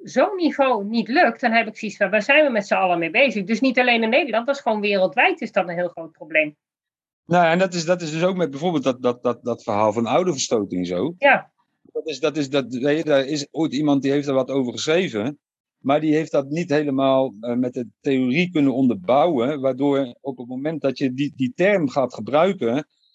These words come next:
Speaker 2: je geslacht wordt op de rechtbank, omdat dat een niet bewezen
Speaker 1: Ja.
Speaker 2: diagnose is.
Speaker 1: Ja, ja, ja, ja.
Speaker 2: En terwijl,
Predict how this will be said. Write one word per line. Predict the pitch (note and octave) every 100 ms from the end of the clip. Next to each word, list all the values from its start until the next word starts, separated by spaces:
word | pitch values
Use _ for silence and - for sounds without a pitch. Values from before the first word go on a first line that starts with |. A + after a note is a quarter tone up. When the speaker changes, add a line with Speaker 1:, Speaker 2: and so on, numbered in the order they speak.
| _
Speaker 2:
je | C3+ C#3+
geslacht | C3+ C3+ - - A#3 G3+ D#3+
wordt | E3 C#3+
op |
de | B2
rechtbank, | C#3+ F#3+ E3 A#2 B2+ -
omdat | D3+ D3+ C#3 C#3+
dat | C#3+
een | C#3+ C#3+
niet | C#3 E3+ F3+ - _ _ _
bewezen | B2+ C3+ D3+ D#3+ F#3 C#3+
Speaker 1:
Ja. | C3+
Speaker 2:
diagnose | A#2 A#2+ D3 C3 D3+ F#3 G#3 C3+
is. | G#2+ G2+ G#3 -
Speaker 1:
Ja, | A3+ G#3+
ja, | G#3+ F3+
ja, |
ja. | D3+ D3 C3
Speaker 2:
En | C3
terwijl, | E3+ D#3+ C#3+